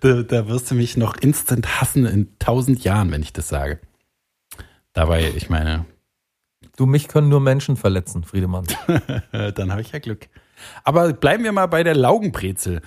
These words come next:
Speaker 1: Du willst doch wohl nicht sagen, dass die Laugenstange der Laugenbrezel überlegen ist?
Speaker 2: Doch.
Speaker 1: Was?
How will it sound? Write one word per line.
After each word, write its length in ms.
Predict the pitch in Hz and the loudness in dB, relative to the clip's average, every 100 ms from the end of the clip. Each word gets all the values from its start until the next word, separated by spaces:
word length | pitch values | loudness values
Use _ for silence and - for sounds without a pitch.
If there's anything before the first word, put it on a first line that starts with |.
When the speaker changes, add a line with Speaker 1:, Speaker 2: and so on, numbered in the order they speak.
| - - | -14 -4
Speaker 1:
Du 100 | 107 | 0
willst 180 | 170 180 | 2 0
doch 140 | - | 0
wohl 140 | 131 | 0
nicht 140 | 135 - | 0 -2
sagen, 340 | 107 131 135 | -2 0 0
dass 180 | 117 - | -2 -2
die 120 | 113 | 0
Laugenstange 1200 | 101 92 143 185 117 - - 123 170 104 98 180 _ _ _ _ - | 0 2 2 2 -2 -4 -2 0 2 0 0 -4 _ _ _ _ -2
der 100 | 98 | 0
Laugenbrezel 800 | 95 92 131 143 117 113 123 120 | 2 4 4 2 2 2 0 0
überlegen 480 | 82 92 85 127 85 | 0 0 0 -2 -4
ist? 300 | 65 85 - _ _ _ _ - - _ _ _ _ _ _ _ _ _ _ _ - - - - - _ - | -8 -12 -16 _ _ _ _ -16 -16 _ _ _ _ _ _ _ _ _ _ _ -20 -20 -20 -20 -20 _ 0
Speaker 2:
Doch. 360 | 117 110 - | 2 0 -2
Speaker 1:
Was? 540 | - - - - - | 0 0 0 -4 -8